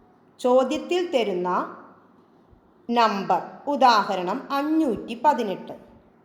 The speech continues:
ഈ നമ്പറിലെ അവസാന സംഖ്യ, അവസാന സംഖ്യ എന്ന്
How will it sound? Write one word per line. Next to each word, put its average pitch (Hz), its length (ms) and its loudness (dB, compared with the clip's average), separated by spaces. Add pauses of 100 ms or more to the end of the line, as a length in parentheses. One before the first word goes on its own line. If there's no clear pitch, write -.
(1000)
ഈ 392 260 2
നമ്പറിലെ 226 880 2 (500)
അവസാന 403 880 2
സംഖ്യ, 202 760 -2 (720)
അവസാന 277 920 2
സംഖ്യ 185 840 -2
എന്ന് 208 240 -4